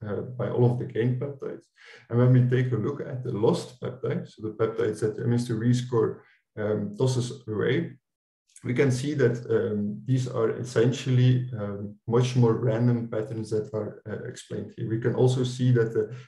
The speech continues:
information, the, so the bits in these, uh, patterns are much lower. So essentially what we throw away is more likely to be false positives, and we gain a lot of nicely, um,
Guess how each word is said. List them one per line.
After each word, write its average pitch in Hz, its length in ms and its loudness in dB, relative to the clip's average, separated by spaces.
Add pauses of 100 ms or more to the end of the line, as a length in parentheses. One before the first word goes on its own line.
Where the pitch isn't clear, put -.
information, 123 720 2
the, 107 200 -8
so - 240 -6
the - 80 -8
bits - 440 -2 (480)
in 120 180 4
these, 120 400 0
uh, 104 260 -4
patterns 117 480 0
are 104 160 -2
much 101 300 -4
lower. 101 400 -6 (300)
So 123 160 2
essentially 151 640 2
what 123 200 0
we 107 140 -2
throw 113 320 4
away 135 440 2
is 110 200 -4
more 120 320 4
likely 117 380 2
to - 80 -12
be - 180 -12
false 139 480 -2
positives, 123 580 -4 (120)
and 110 120 -6
we 110 140 -2
gain 107 300 2
a 113 100 -4
lot 110 260 4
of - 180 -8
nicely, 107 760 -6
um, 101 500 -8